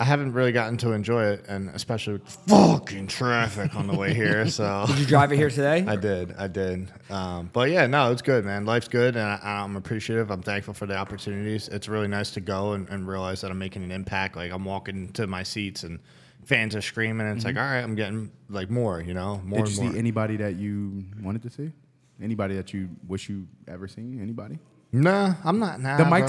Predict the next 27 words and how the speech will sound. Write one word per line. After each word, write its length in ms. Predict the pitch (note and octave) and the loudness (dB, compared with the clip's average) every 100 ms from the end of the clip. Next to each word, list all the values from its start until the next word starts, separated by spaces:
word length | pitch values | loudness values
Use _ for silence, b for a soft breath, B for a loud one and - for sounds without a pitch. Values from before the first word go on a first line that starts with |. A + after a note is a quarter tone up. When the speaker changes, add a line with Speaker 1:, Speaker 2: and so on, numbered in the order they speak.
| F3 | 6
Speaker 3:
Tyson 180 | F3 D3+ | 4 2
thing 180 | C3 A2+ | 0 0
was, 80 | G#2+ | 0
like, 140 | G#2+ | -2
a 40 | |
big 160 | G2+ G#2+ | -2 -4
thing 160 | G2 F#2+ | -6 -8
for 100 | F#2+ | -8
you, 60 | |
though, 120 | F2+ | 0
Speaker 1:
Mike 160 | B2+ D#3 | 2 4
Speaker 3:
right? 40 | |
Speaker 1:
Tyson 340 | D#3+ C#3 C3+ A#2+ | 4 2 2 0
was 120 | G#2 | 0
great. 340 | A2+ G#2 G#2 | 2 2 0
You 100 | A2+ | 0
know, 220 | A2+ G#2+ G#2 | 0 0 0
it's, 180 | A#2 | 0
like, 120 | C3+ A#2 | 0 0
one 160 | C3 | 0
of 40 | A#2+ | 0
them 120 | A2 | -2
things. 340 | G#2+ G2 F#2+ | -2 -4 -2
I'm 140 | A#2 B2+ | -2 0
not 220 | B2+ G2+ | 0 0
really, 260 | G#2 G#2 G2 | -2 0 0
like, 400 | F2+ F2 - | -2 -6 -8